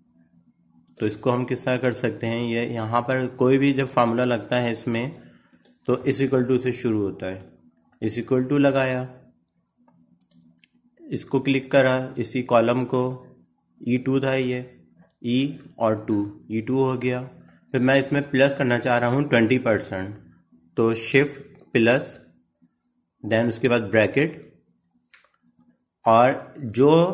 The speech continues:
था, जो कॉलम नंबर, सीरियल नंबर जो था, उसी को दोबारा कर्सर यहाँ पे ब्लिंक कर रहा है, दोबारा मैं इसको क्लिक करूँगा, ये हो जाएगा।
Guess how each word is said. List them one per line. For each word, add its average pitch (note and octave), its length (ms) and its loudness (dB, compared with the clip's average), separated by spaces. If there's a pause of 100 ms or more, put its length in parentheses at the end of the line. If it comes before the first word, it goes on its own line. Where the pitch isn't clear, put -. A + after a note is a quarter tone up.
(1500)
था, C3+ 300 4
जो C#3 640 2 (100)
कॉलम B2+ 260 4
नंबर, C3+ 400 2
सीरियल C3 320 2
नंबर B2+ 200 2
जो B2 160 0
था, C3 140 0 (120)
उसी B2+ 240 -4
को C#3 100 2
दोबारा A#2 440 2
कर्सर C3 300 0
यहाँ B2 140 0
पे B2 80 0
ब्लिंक A#2+ 280 0
कर B2 120 4
रहा C3 100 2
है, B2 60 -2
दोबारा A2 280 2
मैं B2 120 0
इसको A2+ 180 -8
क्लिक A2+ 280 -6
करूँगा, F#2+ 460 -2 (640)
ये A2 160 2
हो B2+ 160 2
जाएगा। B2 380 0